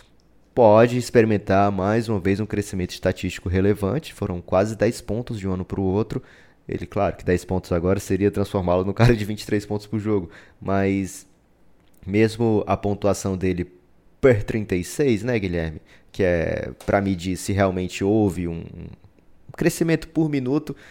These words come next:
Ele mostra um crescimento tanto no número de assistências como no número de pontos. Então, pode ser sim que ele se torne um jogador bem relevante no time do Cavs. Agora, deve ser uma campanha <laughs> claudicante, pra dizer o mínimo, dessa campanha, Guilherme. Tem muito torcedor do Cavs, então eu não queria dizer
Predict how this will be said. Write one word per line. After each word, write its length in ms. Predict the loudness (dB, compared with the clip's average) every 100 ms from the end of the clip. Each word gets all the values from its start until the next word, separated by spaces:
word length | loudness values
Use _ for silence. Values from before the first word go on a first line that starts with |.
| -12
Ele 180 | -6 -4
mostra 300 | 0 0 0
um 40 | -4
crescimento 560 | -4 -2 -2 -2 -2
tanto 320 | -4 -2 0
no 140 | -2 -2
número 260 | 0 -2
de 80 | 0
assistências 680 | 0 0 -2 -2 0 -2 -6
como 260 | -6 -4 -4
no 60 | -2
número 240 | -2 -4
de 80 | -6
pontos. 600 | -2 0 0 -2 -8 -10 -20 -20 _
Então, 380 | -16 -2 0 0 -8 -20 _
pode 360 | 6 6 6 2
ser 220 | 0 0
sim 280 | 0 -6 -4
que 100 | -2
ele 120 | -2
se 160 | -4 -2
torne 320 | 2 2 2
um 20 |
jogador 440 | 2 2 2 0
bem 200 | 2 2
relevante 480 | 2 2 0 -2 -4
no 140 | -6 -6
time 300 | -4 -6 -4
do 100 | -4
Cavs. 460 | 0 0 -2 -4
Agora, 280 | -4 -2 -6
deve 360 | -4 -4 -2 -6
ser 160 | -4
uma 100 | -4
campanha 600 | -2 -4 0 0 2 0 -2 -14 -20 -20 -20 _ _ _ -20
<laughs> 640 | -8 6 8 8 4 0
claudicante, 760 | 4 6 6 2 4 4 4 2
pra 160 | 4
dizer 180 | 6 6
o 80 | 4
mínimo, 380 | 4 2 2 2
dessa 220 | 2 0
campanha, 340 | -2 2 2
Guilherme. 220 | 4 2 2
Tem 100 | 2
muito 200 | 2 2
torcedor 280 | 2 4 2
do 80 | 4
Cavs, 300 | 6 6 2
então 100 | -6
eu 40 |
não 60 | -6
queria 200 | -4 -2
dizer 200 | -2